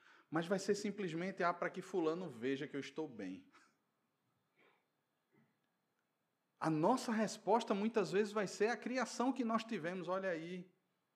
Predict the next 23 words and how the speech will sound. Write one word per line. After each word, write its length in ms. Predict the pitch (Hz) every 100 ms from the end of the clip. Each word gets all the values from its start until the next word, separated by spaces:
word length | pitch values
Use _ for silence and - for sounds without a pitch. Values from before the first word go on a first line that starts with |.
| _ _ -
disseram 600 | 143 - - 170 185 170
que 120 | 175
eu 40 |
não 100 | 170
ia 120 | 165
ser 220 | 151 180 165
ninguém 420 | 170 151 135 156
na 160 | 151
vida, 320 | 123 131 151 156
olha 160 | 156
aí, 240 | 147 135 147
agora 240 | 135 139
eu 80 | 160
sou." 480 | - - 104 113 - _ _ _ _ _ _ _ _ _ _ _ _ _ _ _ _ _ _ - -
As 140 | 147
nossas 360 | 165 262 269 220
respostas 680 | 214 190 - 196 240 - 190
serão 280 | 214 202 208
muito 400 | 196 254 247 226
mais, 400 | 156 180 240 220
irmãos, 320 | 180 185 180
as 160 | 190
pessoas 920 | - 214 196 - - 208 311 294 180